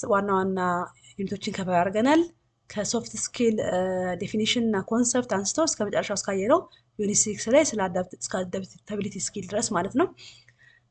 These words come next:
ስለዚህ በአጠቃላይ፣ uh, ለነበራችሁ ጊዜ፣ ለነበራችሁ አክቲቭ ኢንጌጅመንት፣ ተሳትፎ፣ uh, በጣም አመሰግናለሁ። I hope, uh, ሶፍት ስኪልን በተመለከተ የሆነ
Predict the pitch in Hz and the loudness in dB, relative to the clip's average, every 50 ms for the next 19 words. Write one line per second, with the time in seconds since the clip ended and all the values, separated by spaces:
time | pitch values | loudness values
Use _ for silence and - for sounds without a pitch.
0 | - - 208 190 220 226 240 240 233 196 - 196 196 226 320 440 - - _ _ | -6 -4 -2 2 6 6 6 8 6 4 4 6 6 6 6 4 4 -2 _ _
1 | _ _ - - 196 185 185 185 190 190 190 196 185 185 196 190 190 190 - - | _ _ -8 -4 -2 0 0 2 2 2 2 2 2 2 2 2 2 -2 -4 -8
2 | - - 214 196 196 190 - 202 196 185 208 190 190 196 202 202 202 _ _ _ | -12 -8 -6 -6 -6 -6 -6 -6 -4 0 2 2 2 2 0 -2 -8 _ _ _
3 | _ _ _ - - 185 185 185 180 196 190 190 196 190 - - 214 180 185 - | _ _ _ -8 -4 -2 0 2 2 2 2 2 2 -2 -2 0 0 0 0 -2
4 | - - 220 208 202 196 196 202 196 196 190 190 202 202 196 190 196 196 190 - | -6 -8 -6 -6 -4 -4 -4 -2 0 0 0 0 0 0 2 2 0 0 -4 -6
5 | - 180 - 196 190 196 - - 214 196 190 196 202 196 - _ _ _ _ _ | -6 -4 -2 -2 -2 -2 -4 -4 -2 0 0 0 -2 -4 -10 _ _ _ _ _
6 | _ _ - 185 185 185 185 185 185 185 185 185 185 185 185 190 196 196 214 220 | _ _ -8 -4 -2 -2 -2 0 0 0 0 -2 -2 -2 -2 0 4 6 6 6
7 | 214 208 202 - 196 180 202 196 190 190 220 262 349 392 - _ _ _ _ _ | 6 4 2 0 -2 -2 0 0 0 2 4 4 2 2 0 _ _ _ _ _
8 | - - 190 202 208 233 214 214 214 214 - - _ _ _ _ _ _ _ _ | -2 0 2 4 6 8 6 6 6 0 -14 -18 _ _ _ _ _ _ _ _
9 | _ _ - - - 185 185 185 185 180 175 - 233 226 - - - 254 220 226 | _ _ -6 -2 0 2 2 2 2 2 2 0 0 0 0 0 2 2 2 4
10 | 214 214 208 226 220 214 220 220 226 262 277 277 262 277 277 269 240 | 2 2 2 2 2 2 2 2 2 6 6 8 10 12 12 10 10